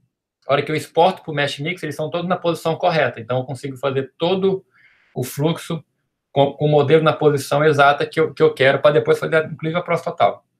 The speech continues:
A próstata total, nesse caso, foi feita com o programa do Tree Shape, apesar do que a Blue Sky também tem um programa de próstata total.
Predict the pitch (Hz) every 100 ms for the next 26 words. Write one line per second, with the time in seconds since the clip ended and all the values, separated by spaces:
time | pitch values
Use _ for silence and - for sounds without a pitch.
0 | _ _ 104 156 151 156 - 143 165 170
1 | 139 120 - 175 180 - 147 139 123 135
2 | 127 127 120 123 120 113 - 120 - 156
3 | 165 117 120 120 117 110 117 107 120 -
4 | 117 117 117 117 143 151 120 113 110 107
5 | 117 - 123 156 170 131